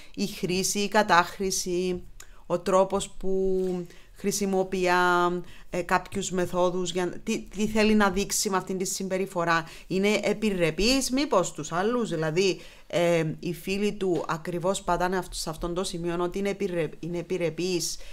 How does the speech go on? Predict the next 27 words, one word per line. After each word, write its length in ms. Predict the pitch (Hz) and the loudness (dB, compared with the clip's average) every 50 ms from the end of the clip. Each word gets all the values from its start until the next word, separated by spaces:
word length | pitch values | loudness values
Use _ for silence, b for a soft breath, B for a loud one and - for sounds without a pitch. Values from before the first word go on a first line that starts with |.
| B B B | B B B
είναι 180 | 175 180 180 175 | -2 0 0 2
καλό 340 | 175 156 147 151 156 170 | 2 4 4 4 2 2
παιδί 340 | 185 180 185 185 180 180 185 | 0 0 0 0 0 0 0
δηλαδή 600 | 170 156 156 170 160 160 156 147 147 147 139 - b b b b b | -2 -2 -2 -2 -2 -2 -2 -4 -4 -6 -8 -8 b b b b b
και 120 | - 165 | -6 -2
τον 140 | 151 165 165 | -2 0 0
κάνουν 300 | 160 165 165 165 160 160 | 0 0 0 0 0 -2
ό,τι 180 | 156 151 151 147 | -4 -4 -4 -6
θέλουν. 600 | - - 170 185 233 277 311 254 175 156 156 B B B B B B B | -4 -2 0 2 2 4 4 2 2 0 -2 B B B B B B B
Είναι 280 | - 170 190 190 202 220 | -2 0 2 2 4 4
γιατί 280 | 208 190 175 160 185 | 4 4 4 2 0
θέλει 300 | 185 - 190 180 185 190 | -2 0 0 2 2 2
μέσα 240 | 190 190 185 185 208 | 2 2 0 0 -2
από 120 | 180 175 170 | -2 -2 -2
αυτήν 240 | 165 - - 175 | -2 -2 -2 -2
τη 80 | 180 180 | -2 -2
συμπεριφορά 600 | - - 180 185 175 175 190 180 - 160 147 151 | -4 -4 -4 -2 -2 -2 -2 -2 -4 -4 -4 -2
να 140 | 160 165 160 151 | -2 -2 -2 -2
δείξει 320 | 165 160 - - - 185 | -2 -2 -2 -2 -2 -2
μαγκιά. 680 | 170 135 127 127 123 - 180 214 233 208 156 - - B B B B B B B B | -4 -4 -6 -6 -4 2 4 6 6 6 4 0 -6 B B B B B B B B
Είναι 280 | - - 190 196 196 208 | -4 0 0 2 4 4
γιατί, 760 | 196 185 170 165 156 - 190 196 202 202 190 180 165 143 - - - - - - - - - | 4 4 4 4 2 -2 -6 -4 -2 0 0 0 -2 -2 -4 -10 -20 -20 -20 -20 -20 -20 -10
ε, 600 | - - 175 180 175 170 165 160 156 156 147 143 135 117 - - | -4 0 4 4 6 4 4 2 0 0 -2 -4 -6 -8 -4 0
άκουσε 460 | - 180 202 - - 208 208 - 180 | 4 4 4 4 2 -2 0 0 0
κάτι, 520 | 170 165 170 180 190 202 196 202 196 190 185 | 0 4 6 6 6 6 4 0 0 2 2
ε, 40 | |
ε, 520 | 180 185 196 143 117 170 123 82 113 107 | 4 2 2 0 0 -2 -2 -4 -4 -6